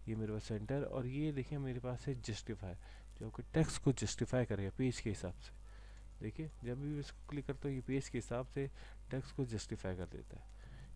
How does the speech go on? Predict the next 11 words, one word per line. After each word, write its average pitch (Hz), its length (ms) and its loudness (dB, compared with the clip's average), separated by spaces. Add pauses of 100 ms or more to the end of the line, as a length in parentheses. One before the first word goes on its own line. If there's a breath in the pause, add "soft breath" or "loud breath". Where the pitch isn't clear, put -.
(140)
फिर 135 120 0
हमारे 143 200 2
पास 147 240 2
आ 147 40 6
जाते 143 220 4
हैं 143 100 0
पैराग्राफिंग 127 580 2
spacing, 101 560 -2
जितना 120 300 2
space 131 320 0
हम 135 200 0